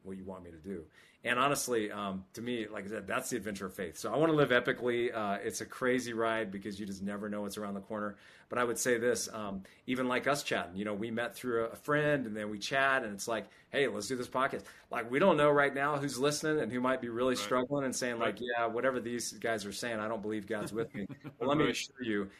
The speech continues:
Speaker 1: if you're a follower of Jesus Christ, he is with you. The Holy Spirit is in you. And you do have, uh, an eternal, you will have an eternal impact.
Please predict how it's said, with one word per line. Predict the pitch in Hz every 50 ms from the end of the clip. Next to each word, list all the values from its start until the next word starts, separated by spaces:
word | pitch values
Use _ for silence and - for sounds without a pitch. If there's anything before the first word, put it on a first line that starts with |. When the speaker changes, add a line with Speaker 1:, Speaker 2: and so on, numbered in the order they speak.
| - - -
Speaker 1:
if | 117 117 117
you're | 123 139
a | 135
follower | - - 135 123 127 135 135 135 135 135 135
of | 135 110
Jesus | 98 131 127 123 117 113 -
Christ, | - - 113 104 101 98 - - - - - - _
he | - - 131 123
is | 123 139 143 -
with | 113 107 98 98
you. | 98 98 98
The | 101
Holy | 113 123 127
Spirit | 127 - - 135 131 123 117 120
is | 117 107 101 - - -
in | - 127 135 135 127
you. | 110 104 95 92 98 98 - - - - - _
And | - 123 127 123
you | 120 143 160 156
do | 113 127 139 156 143
have, | 135 120 110 110 110 104 98
uh, | - - 123 117 110 117 -
an | 120 113 117
eternal, | 110 - - - 143 139 135 135 131 127 123 -
you | 113 117
will | 107 120 156 165
have | 131 120 113 101
an | 107 107
eternal | 98 - - 120 117 113 107
impact. | 104 104 98 92 95 95 95 104 - -